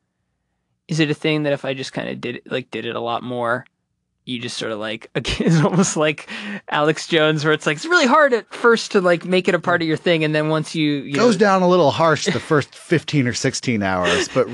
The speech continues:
Speaker 2: really by the second or third week of consistent listening, you're gonna like it.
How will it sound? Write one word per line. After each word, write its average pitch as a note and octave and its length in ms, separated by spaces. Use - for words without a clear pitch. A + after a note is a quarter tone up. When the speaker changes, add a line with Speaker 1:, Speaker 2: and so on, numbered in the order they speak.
Speaker 2:
really G#3 340
by D3+ 220
the C3 80
second F#3 300
or C#3+ 60
third D#3 300
week C#3+ 200
of G#2+ 100
consistent B2 500
listening, G2+ 560
you're G#3+ 140
gonna D#3+ 120
like E3 260
it. - 100